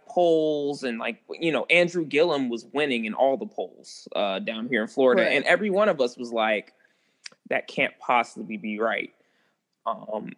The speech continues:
Speaker 2: Yeah.
Speaker 1: but, so
Speaker 2: My thing with the polls is, who are y'all talking to? Because I've never been questioned.
Speaker 1: Facts.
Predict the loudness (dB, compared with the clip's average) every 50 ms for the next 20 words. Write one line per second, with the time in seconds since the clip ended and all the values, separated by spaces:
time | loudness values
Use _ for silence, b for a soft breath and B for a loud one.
0 | _ -2 0 2 2 2 0 -2 0 4 6 8 8 8 6 4 2 -2 -8 -10
1 | -2 2 2 2 4 2 0 -2 -4 _ _ _ _ _ _ _ _ _ 6 8
2 | 8 8 8 4 2 2 2 0 0 -2 -2 0 0 0 0 0 0 0 -2 -2
3 | -2 -2 0 0 0 0 -2 -4 -4 -4 -2 -4 -2 -2 -2 -4 -2 -4 -4 -4
4 | -4 -4 -4 -6 -6 -8 -6 -6 -4 -2 -2 0 2 0 2 0 -2 -4 -4 -6
5 | -4 -4 -6 -4 -4 -6 -6 -6 -6 -10 -12 -8 -8 B B B B B B B
6 | B -6 -4 0 2 4 4 4 2 0 -6 -12 -16 -14 -14 -12 -12 -12 -12 -12
7 | -12 -14 -14 -16